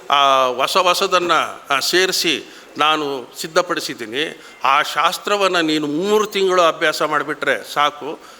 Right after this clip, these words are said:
ಆ, ನಿನಗೆ ಆ ಕಾಮದ ಎಲ್ಲ, ಆ, ಭಂಗಿಗಳು, ಆಸನಗಳು, ಇನ್ನೊಂದು ಮತ್ತೊಂದು ಎಲ್ಲವೂ ನಿಮಗೆ, ಆ, ಸಿಕ್ಕಿಬಿಡುತ್ತೆ. ಅದರಿಂದಾಗಿ ನಿನಗೆ ಅದನ್ನು ಕಲಿಸ್ಬಿಟ್ರೆ ನೀನು ಭಾಳ ಸುಖ ಪಡ್ಬೋದು.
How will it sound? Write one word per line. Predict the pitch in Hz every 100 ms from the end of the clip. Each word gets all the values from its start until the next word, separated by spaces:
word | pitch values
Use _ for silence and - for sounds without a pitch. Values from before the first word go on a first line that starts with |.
| - -
ಆ, | 120
ನಿನಗೆ | 127 160 160 139 107 - - -
ಆ | 117 110 98 90
ಕಾಮದ | - - 127 147 190 180 165 113 - - -
ಎಲ್ಲ, | 123 143 165 175
ಆ, | 170 123 104 - - 120 113 101 92 - - 147
ಭಂಗಿಗಳು, | 156 156 135 123 120 127 - 120
ಆಸನಗಳು, | 127 143 147 135 127 123 117
ಇನ್ನೊಂದು | 131 139 147 131 127
ಮತ್ತೊಂದು | 131 - 139 127 120
ಎಲ್ಲವೂ | 113 123 151 160 170
ನಿಮಗೆ, | 143 139 123 98
ಆ, | - - -
ಸಿಕ್ಕಿಬಿಡುತ್ತೆ. | 117 151 - 156 139 - 113 151 - - - 143
ಅದರಿಂದಾಗಿ | 160 226 208 165 165 170 113 - - -
ನಿನಗೆ | 165 202 196 160 107 -
ಅದನ್ನು | 151 151 147 139
ಕಲಿಸ್ಬಿಟ್ರೆ | 185 180 202 196
ನೀನು | 170 156 127 -
ಭಾಳ | 127 160
ಸುಖ | 170 165
ಪಡ್ಬೋದು. | 160 151 120 110 131